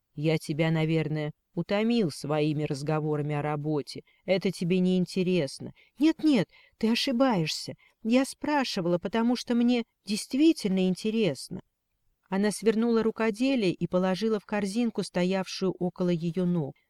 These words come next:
«Но я думала, тебе самому не хочется возвращаться к работе после утомительного рабочего дня». Она встала,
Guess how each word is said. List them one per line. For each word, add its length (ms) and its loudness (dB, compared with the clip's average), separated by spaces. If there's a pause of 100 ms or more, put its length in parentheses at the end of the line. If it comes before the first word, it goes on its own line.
(140)
«Но 140 4
я 200 4
думала, 420 4
тебе 320 0
самому 520 0
не 140 2
хочется 680 -2 (320)
возвращаться 1000 -2 (240)
к 80 -2
работе 520 2
после 460 -2
утомительного 840 0
рабочего 520 -2
дня». 400 -2 (500)
Она 240 0
встала, 580 -4